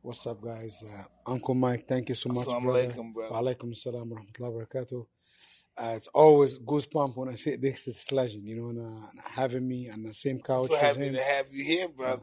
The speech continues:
Speaker 1: Uh,
Speaker 2: Been
Speaker 1: thank
Speaker 2: a
Speaker 1: you,
Speaker 2: long
Speaker 1: brother.
Speaker 2: time, and you're very elusive.
Speaker 1: <laughs> I'm just trying to move.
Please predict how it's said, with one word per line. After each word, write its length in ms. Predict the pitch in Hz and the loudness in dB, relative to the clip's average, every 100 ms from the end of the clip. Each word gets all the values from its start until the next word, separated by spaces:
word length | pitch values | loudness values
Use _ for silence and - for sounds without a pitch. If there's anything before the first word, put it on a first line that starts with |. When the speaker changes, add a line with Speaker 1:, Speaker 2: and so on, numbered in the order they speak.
| - | -8
Speaker 1:
Uh, 40 | - - - - | -12 -18 -20 -6
Speaker 2:
Been 80 | 131 | -2
Speaker 1:
thank 120 | 139 | 2
Speaker 2:
a 20 | |
Speaker 1:
you, 60 | 147 | 4
Speaker 2:
long 180 | 147 143 | 4 2
Speaker 1:
brother. 120 | - | 0
Speaker 2:
time, 320 | 165 165 143 | 2 2 -2
and 120 | 131 | -8
you're 120 | 135 139 | -8 -2
very 240 | 139 139 | 0 0
elusive. 520 | 139 156 175 - 110 - _ - - | -2 -2 -2 -2 -4 -6 _ -12 -10
Speaker 1:
<laughs> 880 | 104 - 127 107 _ - - - | -10 -8 -10 -10 _ -20 -20 -8
I'm 120 | 131 131 | -6 -4
just 180 | 123 - | -4 2
trying 180 | 135 | 2
to 120 | 131 135 | 2 -2
move. 280 | 131 113 | -2 -6